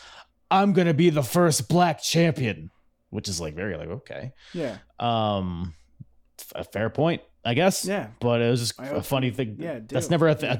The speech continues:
Speaker 2: Yeah.
Speaker 1: that was never a thing that was alluded to, like, in the <laughs> story or
Speaker 2: No.
Speaker 1: anything. Is like, okay. Um,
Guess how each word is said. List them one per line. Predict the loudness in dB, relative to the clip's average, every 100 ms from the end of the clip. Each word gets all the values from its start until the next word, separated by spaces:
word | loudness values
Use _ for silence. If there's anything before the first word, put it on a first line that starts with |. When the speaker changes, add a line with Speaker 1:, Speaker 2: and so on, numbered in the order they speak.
| -2
Speaker 2:
Yeah. | 0
Speaker 1:
that | 0
was | 2
never | 2
a | 2
thing | 0 0
that |
was | 0
alluded | -2 -2 -4 -4
to, | -2 0 0 0
like, | -2 -2
in |
the | -4
<laughs> | -2
story | 4 4 4 0 0
or | -2 2 4
Speaker 2:
No. | 4
Speaker 1:
anything. | 2 2
Is | 0 0
like, | -2 0
okay. | -2 0 -2 -4 _ _ _ -20 -20 -20 -20 -20 -20 _ -2
Um, | 2 4 2 2 0 -2